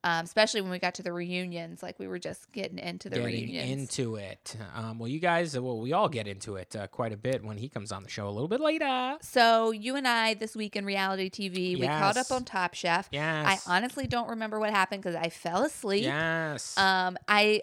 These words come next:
Speaker 1: I don't know if it's just I was watching it at one A M and that's the issue, or if this season of
Speaker 2: No,
Speaker 1: Top
Speaker 2: we
Speaker 1: Chef
Speaker 2: bailed out. We bailed halfway through. Here's the th-,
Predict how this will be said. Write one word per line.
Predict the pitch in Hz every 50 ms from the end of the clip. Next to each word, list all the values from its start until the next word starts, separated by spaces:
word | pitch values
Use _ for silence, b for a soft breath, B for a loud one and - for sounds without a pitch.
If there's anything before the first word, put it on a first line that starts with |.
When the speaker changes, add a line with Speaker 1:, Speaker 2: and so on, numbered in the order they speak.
| -
Speaker 1:
I | - 214 220
don't | 254 294 311 -
know | 269 285 277 277 277 277 269 262 262 - -
if | 226 220 -
it's | 226 220 220 - -
just | - 220 196 - 214
I | 202
was | 208 202 196 - -
watching | 202 196 196 - - 214 202
it | 202 196
at | 190 -
one | 190 185 185 190
A | 185 185 180 185
M | 185 185 185 185
and | 180 180
that's | 180 175 175 -
the | - 190 185
issue, | 185 180 175 - 196 185 175 175
or | - 180 180 180 175
if | 180 175 -
this | - 185 175 -
season | - 202 185 175 - 180
of | 185 185
Speaker 2:
No, | 196 208 208 196
Speaker 1:
Top | 196 190
Speaker 2:
we | 214
Speaker 1:
Chef | 214 175 175
Speaker 2:
bailed | 196 196 196 196 185 180
out. | 165 160 147
We | 180 180
bailed | 175 156 180 180 175 175 170
halfway | 143 151 151 - - 160 135
through. | - - 135 123
Here's | - 233 262 277 -
the | 339 302
th-, | -